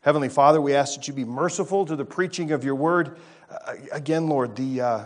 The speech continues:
the hypocrisy is evident, and yet we know that only you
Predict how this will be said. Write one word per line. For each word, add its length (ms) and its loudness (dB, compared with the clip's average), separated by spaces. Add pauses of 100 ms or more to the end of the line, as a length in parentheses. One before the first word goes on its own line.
the 80 -8
hypocrisy 800 -2
is 120 -6
evident, 460 -2 (300)
and 160 -2
yet 260 0
we 160 2
know 520 6
that 460 4 (280)
only 320 8
you 520 2